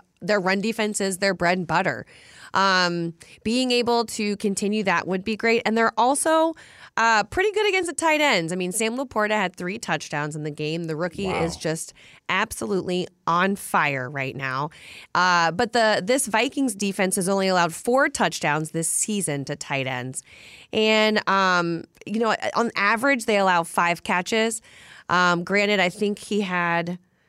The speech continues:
Speaker 1: five catches in last game for three
Speaker 2: Mm-hmm.
Speaker 1: touchdowns.
Speaker 2: Yeah.
Speaker 1: <laughs> So, so hopefully
Speaker 2: It's like
Speaker 1: that
Speaker 2: a
Speaker 1: wouldn't
Speaker 2: ratio
Speaker 1: happen.
Speaker 2: right there.
Speaker 1: Uh, but, but I do think that this team, that's, that's, you know, the two things that you need to control are that run game,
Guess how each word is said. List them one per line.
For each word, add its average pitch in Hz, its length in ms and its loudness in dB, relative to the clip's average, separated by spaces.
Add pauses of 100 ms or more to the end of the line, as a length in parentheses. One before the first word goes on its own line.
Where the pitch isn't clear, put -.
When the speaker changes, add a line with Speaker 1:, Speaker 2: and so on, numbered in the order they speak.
(160)
Speaker 1:
five 175 340 0
catches 180 380 -2
in 170 120 0
last 160 300 0
game 254 220 2
for 277 160 -4
three 294 180 -2
Speaker 2:
Mm-hmm. 311 140 0
Speaker 1:
touchdowns. - 560 0
Speaker 2:
Yeah. 110 140 4
Speaker 1:
<laughs> - 0 -
So, 339 100 4 (240)
so 285 160 -2
hopefully 285 420 2
Speaker 2:
It's 202 100 2
like 208 120 2
Speaker 1:
that - 80 2
Speaker 2:
a - 120 4
Speaker 1:
wouldn't - 60 4
Speaker 2:
ratio - 160 4
Speaker 1:
happen. 302 260 2
Speaker 2:
right - 100 -4
there. 87 160 -4 (120)
Speaker 1:
Uh, 226 380 4
but, 214 500 2
but 254 80 2
I 262 100 4
do 269 220 0
think 254 300 0
that 208 180 0
this 220 340 0
team, 208 400 0 (380)
that's, 220 400 0
that's, 214 420 0
you 208 140 0
know, 180 80 2
the 185 120 0
two 277 220 0
things 226 280 0
that 208 100 0
you 190 80 0
need 190 120 0
to 180 60 -2
control 156 500 -2
are 139 400 0 (260)
that 160 200 0
run 170 280 0
game, 180 400 0